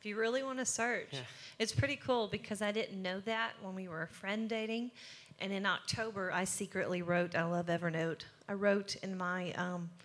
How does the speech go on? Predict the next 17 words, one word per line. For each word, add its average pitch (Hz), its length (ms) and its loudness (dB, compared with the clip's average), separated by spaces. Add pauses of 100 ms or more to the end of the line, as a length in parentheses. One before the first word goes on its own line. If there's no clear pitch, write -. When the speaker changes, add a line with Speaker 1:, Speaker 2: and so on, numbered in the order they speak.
(440)
Speaker 1:
notes, 202 680 0 (120)
um, 180 440 2
I 185 120 0
s-, - 260 0
actually 202 360 2
had 185 180 2
a 175 60 2
notebook 175 460 2
titled 175 380 2
My 165 160 4
Love 165 300 2
Story. 175 640 0 (600)
And 190 200 2
so, 202 520 6
um, 190 320 0
in 226 260 2
that, 180 300 6